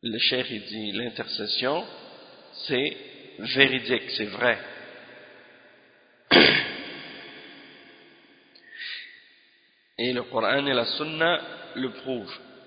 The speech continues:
Et l'intercession est de deux catégories. Celle qui, il y a deux sortes de, d'intercession.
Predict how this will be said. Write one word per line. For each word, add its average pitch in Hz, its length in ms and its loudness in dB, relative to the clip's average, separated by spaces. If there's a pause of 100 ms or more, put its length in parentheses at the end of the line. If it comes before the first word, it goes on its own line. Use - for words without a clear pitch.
(3750)
Et 135 400 0
l'intercession 123 800 0 (100)
est 127 120 -2
de 117 140 -6
deux 135 340 -2 (180)
catégories. 117 600 0 (1900)
Celle 117 240 -2
qui, - 180 -6 (680)
il 120 340 -4
y 120 80 2
a 117 80 2
deux 131 300 0
sortes 131 420 2
de, 120 200 -2
d'intercession. 127 920 0